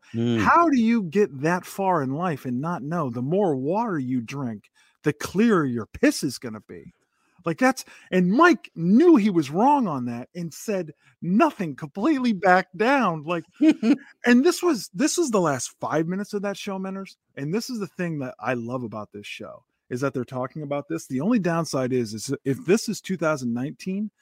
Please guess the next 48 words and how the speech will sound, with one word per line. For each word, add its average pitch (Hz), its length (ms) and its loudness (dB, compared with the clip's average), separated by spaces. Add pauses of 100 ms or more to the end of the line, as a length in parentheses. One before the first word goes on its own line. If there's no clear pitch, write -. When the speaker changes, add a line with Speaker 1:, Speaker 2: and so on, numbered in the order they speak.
(300)
Speaker 2:
they 165 140 6
spend 175 640 -4
an 139 160 -4
additional 120 580 -6 (120)
hour 117 460 -2 (360)
just 170 400 2
on 143 140 0
that 127 180 -6
topic - 380 -12
alone. 87 260 -16 (220)
Speaker 1:
And 147 100 6
then 147 100 8
they 143 100 10
call, 139 320 10
like, 113 180 4
fifty 131 340 2
people 113 340 4
and 104 100 0
ask 98 180 0
them 147 80 8
Speaker 2:
Right. 92 200 2 (600)
Speaker 1:
if 135 100 0
Speaker 2:
Right. 127 100 2
Speaker 1:
this - 140 -2
is 101 100 0
okay. 92 480 -2 (220)
Speaker 2:
Absolutely. 226 680 2
So 170 180 0
if 156 80 -2
this 320 200 0
is 233 80 -6
two 254 140 -4
thousand 175 260 -2
nineteen, 147 380 -10
they 147 120 -4
spend 160 300 -8
an 131 60 -4
additional 120 420 -6
hour 117 260 -4
on 104 120 -8
that 101 120 -14
thing. 107 160 -12
You 247 160 6
could 320 180 0
have 160 140 -2
done 131 220 -2
an 113 60 -6
entire 120 540 -12